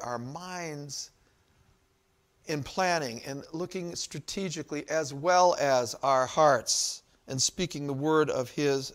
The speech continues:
gospel in his service. He even warns us to make reasonable provision for our protection as we move forward. Now, it's interesting to note here, this is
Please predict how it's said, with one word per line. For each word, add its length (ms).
gospel 640
in 160
his 180
service. 600
He 240
even 280
warns 300
us 140
to 120
make 260
reasonable 540
provision 540
for 240
our 120
protection 720
as 160
we 100
move 240
forward. 480
Now, 80
it's 100
interesting 500
to 120
note 320
here, 460
this 180
is 60